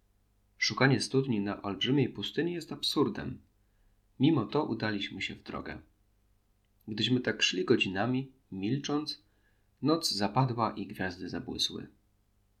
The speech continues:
Widziałem je jakby we śnie. Miałem gorączkę z pragnienia. Słowa małego księcia tańczyły mi w pamięci. „Więc ty także odczuwasz pragnienie?” spytałem go.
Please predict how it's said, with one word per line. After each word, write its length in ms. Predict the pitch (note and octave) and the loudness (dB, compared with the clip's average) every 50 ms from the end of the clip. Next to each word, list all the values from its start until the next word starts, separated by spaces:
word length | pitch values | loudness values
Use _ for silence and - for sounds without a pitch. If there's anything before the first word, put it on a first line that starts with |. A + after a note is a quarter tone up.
| _ _ _ _ _ G#2+ | _ _ _ _ _ -8
Widziałem 460 | G#2 G2+ - A#2 B2+ C#3 C3+ B2 A2+ | -4 0 4 6 6 8 6 6 4
je 140 | A2+ A2+ A2 | 2 2 0
jakby 300 | G#2+ G#2 G#2 G#2 G#2 G2 | -2 -2 -4 -8 -8 -8
we 140 | G2+ F#2+ | -6 -2
śnie. 380 | - - - - - - - - - _ _ _ _ _ _ _ _ _ _ _ _ _ _ - | -2 -2 -2 -4 -8 -12 -12 -16 -18 _ _ _ _ _ _ _ _ _ _ _ _ _ _ 0
Miałem 340 | G#2 G2+ G2+ G2+ G2 F#2+ | 2 2 2 2 0 -2
gorączkę 460 | F#2+ - G#2 G2+ G2 F2+ - - - - | -2 -2 -2 -2 -2 -4 -8 -6 -4 -4
z 80 | - | -4
pragnienia. 560 | - - F2 - - E2 D#2 D2+ - - - - _ _ _ _ _ _ _ _ _ _ _ _ _ _ _ _ _ _ _ _ _ _ _ | -4 -4 -8 -8 -8 -8 -8 -8 -10 -12 -14 -18 _ _ _ _ _ _ _ _ _ _ _ _ _ _ _ _ _ _ _ _ _ _ _
Słowa 320 | - - C3 C#3 F3+ E3+ | -2 0 2 4 4 4
małego 360 | D#3 C#3 A#2 A2 G#2+ A2 G2+ | 4 4 4 4 2 0 0
księcia 380 | G#2 - - D3+ E3 D#3+ D#3 B2+ | 0 -2 -2 -4 -4 -4 -4 -4
tańczyły 420 | - G2 - - - A2+ A#2 A2 | -4 -4 -4 -4 -4 -4 -4 -4
mi 120 | G#2+ G#2 G#2 | -4 -6 -8
w 80 | G#2 | -8
pamięci. 640 | - G2 F#2 F2+ F2 F2 - - - - - F2+ - _ _ _ _ _ _ _ _ _ _ _ _ _ _ _ _ _ _ _ _ _ _ _ _ _ - | -10 -10 -10 -10 -10 -10 -10 -10 -10 -10 -12 -14 -16 _ _ _ _ _ _ _ _ _ _ _ _ _ _ _ _ _ _ _ _ _ _ _ _ _ -14
„Więc 380 | A2 - G#2 G2 G2 F#2+ - - | -4 -2 0 0 0 -2 -6 -8
ty 100 | - G2 | -8 -4
także 300 | F2 F2+ G2+ G2 G2 - | -4 -4 -2 -4 -6 -6
odczuwasz 440 | - - - G#2 - F#2 F2+ - | -6 -6 -6 -4 -2 0 -2 -2
pragnienie?” 560 | - - - F2 - F2 D#2+ - A2+ C#3+ F#3 G3 - _ _ _ _ _ _ _ _ _ _ _ | -2 -4 -8 -8 -6 -6 -4 -4 -2 -2 -4 -4 -8 _ _ _ _ _ _ _ _ _ _ _
spytałem 580 | - - - - - - - F2 F2+ F2+ F2+ F2 | -8 -8 -8 -8 -12 -14 -12 -12 -12 -12 -12 -12
go. 200 | E2+ F2+ F2+ - | -12 -12 -14 -14